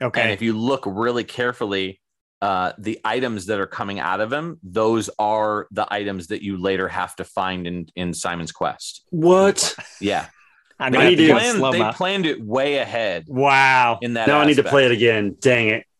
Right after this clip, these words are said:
Speaker 2: Yeah. Yeah. If you go and check it out, like, yeah, I, I
Speaker 1: That's
Speaker 2: may
Speaker 1: pretty
Speaker 2: have
Speaker 1: cool.
Speaker 2: d-, I may, I think I did a video on it. Uh, I did, like, a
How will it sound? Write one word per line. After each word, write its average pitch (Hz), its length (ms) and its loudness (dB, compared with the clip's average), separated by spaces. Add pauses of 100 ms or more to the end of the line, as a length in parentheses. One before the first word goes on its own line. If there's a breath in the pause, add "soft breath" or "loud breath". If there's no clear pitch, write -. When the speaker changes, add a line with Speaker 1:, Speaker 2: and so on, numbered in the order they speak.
(160)
Speaker 2:
Yeah. 117 340 -2 (220)
Yeah. 110 240 -2
If 107 140 -4
you 135 80 -4
go 151 240 0
and 120 100 -4
check 120 200 -6
it 120 80 -2
out, 101 360 -4
like, 95 240 -10
yeah, 98 220 -6
I, 120 60 -4 (280)
I - 80 0
Speaker 1:
That's 131 140 0
Speaker 2:
may 359 60 -2
Speaker 1:
pretty 359 120 2
Speaker 2:
have 320 80 -2
Speaker 1:
cool. 92 120 -4
Speaker 2:
d-, 175 100 -4 (100)
I 143 120 -4
may, 180 140 -4
I 170 120 -8
think 339 260 -10
I 294 100 -2
did 135 220 -4
a 95 40 -4
video 87 420 -4
on 78 220 -6
it. 78 120 -16 (380)
Uh, - 60 -4 (200)
I 104 60 -2
did, 123 200 -4
like, 123 200 -4
a 92 240 -2